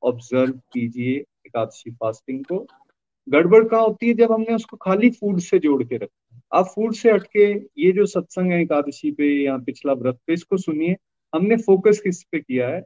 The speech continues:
आप अपने डिवोशनल प्रैक्टिसेस बढ़ाइए। उतना आप करते रहोगे,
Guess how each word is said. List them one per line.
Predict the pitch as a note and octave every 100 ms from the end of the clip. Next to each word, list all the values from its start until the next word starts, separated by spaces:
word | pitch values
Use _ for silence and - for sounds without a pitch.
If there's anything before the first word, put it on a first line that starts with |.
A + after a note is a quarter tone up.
| _ A#2
आप | E3+ F#3
अपने | G3+ G#3
डिवोशनल | E3+ E3 D3+ E3+
प्रैक्टिसेस | D3+ C3+ - B2 B2+ G#2+
बढ़ाइए। | G2 F#2+ F2+ F2 _ _ _ _ _ _ _ _ -
उतना | F3 F3 A3+
आप | A#3 A3+
करते | G3 F3 F#3 F3
रहोगे, | F3 F#3 A3